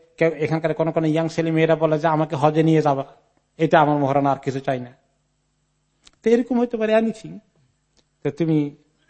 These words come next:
বললেন যে, "তোমার তো এই বর্ম একটা আছে, হোতামিয়া বর্ম, যেটা কোয়াইট দামি, ওইটা তুমি মোহরানা হিসেবে দিয়ে দাও।"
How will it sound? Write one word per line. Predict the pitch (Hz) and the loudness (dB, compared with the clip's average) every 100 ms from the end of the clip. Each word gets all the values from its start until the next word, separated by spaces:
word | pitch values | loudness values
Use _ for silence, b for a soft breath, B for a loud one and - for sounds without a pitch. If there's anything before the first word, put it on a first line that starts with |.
| - - | -16 -2
বললেন | 160 202 | 0 2
যে, | 202 | 0
"তোমার | 196 208 202 | 0 0 0
তো | 208 208 180 | 0 -4 -2
এই | 175 175 170 151 | -4 -4 -4 -10
বর্ম | 147 190 208 202 | 0 2 4 4
একটা | 196 202 | 2 2
আছে, | 170 - | 0 -2
হোতামিয়া | 185 190 185 190 220 180 | -4 0 0 0 0 2
বর্ম, | 175 151 180 | 0 -2 -8
যেটা | 165 170 | -6 -8
কোয়াইট | - 175 160 160 | -2 0 0 0
দামি, | 170 151 139 - _ _ _ - | 0 0 -4 -10 _ _ _ 2
ওইটা | 214 247 | 2 2
তুমি | 240 214 | -2 -6
মোহরানা | 202 208 208 | -4 -6 -8
হিসেবে | 202 214 | -8 -6
দিয়ে | 247 | -6
দাও।" | 240 | -6